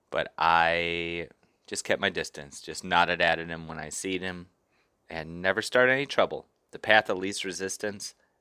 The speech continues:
always de-escalating the situation. Um,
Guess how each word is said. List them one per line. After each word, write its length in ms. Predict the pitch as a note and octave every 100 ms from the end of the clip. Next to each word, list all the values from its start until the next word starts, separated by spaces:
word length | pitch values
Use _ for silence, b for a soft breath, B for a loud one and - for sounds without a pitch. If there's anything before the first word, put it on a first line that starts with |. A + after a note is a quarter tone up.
| _ -
always 320 | F2 F2 E2
de-escalating 920 | - E2+ D#2+ - - D#2 D#2 D#2 D2+
the 60 | D2
situation. 760 | - - - - - - - _ _ _ B B B B B B B B B _ - -
Um, 600 | G#1+ G#1+ A1+ A1 G1+